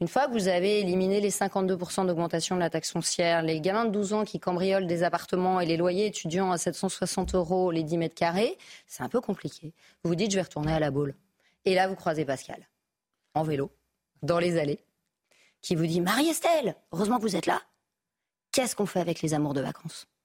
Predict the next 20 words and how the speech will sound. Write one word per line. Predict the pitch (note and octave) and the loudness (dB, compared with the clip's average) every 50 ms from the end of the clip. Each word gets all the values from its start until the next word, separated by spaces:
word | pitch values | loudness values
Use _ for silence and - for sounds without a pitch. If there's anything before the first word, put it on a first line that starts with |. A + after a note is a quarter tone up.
| _ _ _ _ _ _ _ _ _ - | _ _ _ _ _ _ _ _ _ 0
Qu'est-ce | - B3+ A#3+ - - | 0 0 0 0 -2
qu'on | A3 | -4
fait | F3+ - A3 | -2 0 2
avec | G#3 F#3+ F#3 F3 - | 2 2 2 2 2
un | F3 E3 | 2 2
enfant | D#3+ - - E3+ | 0 0 -2 -2
qui | - E3 | -2 0
est | |
tombé | - E3 D#3+ D#3+ D#3 | 0 2 2 2 2
amoureux | D#3 D3+ C#3+ C3+ D#3 | 2 2 0 2 2
à | D3 C#3+ | 2 2
la | C#3 | 2
plage ? | C#3+ - D#3+ D3 C#3+ - D3 C#3+ _ - B3 A3+ - - - - - _ _ _ _ _ _ _ _ _ _ - | 2 2 0 0 0 -2 -6 -8 _ -4 -2 -2 -4 -4 -12 -20 -20 _ _ _ _ _ _ _ _ _ _ 0
Il | F#3+ G#3 | 2 2
est | A#3 | 4
en | A3 A3 | 2 2
pleurs | A3 - B3 B3 B3 A3 - - - | 2 2 2 4 4 2 0 -2 -4
contre | - G3+ F#3+ - - G#3 | -4 -4 -2 -2 -2 0
le | |
catamaran, | F#3 G#3 G3 - G3+ G3 G3+ F#3+ F#3+ G3 A3 A3+ G3+ F#3 | 2 2 2 2 2 2 4 2 4 4 2 2 2 0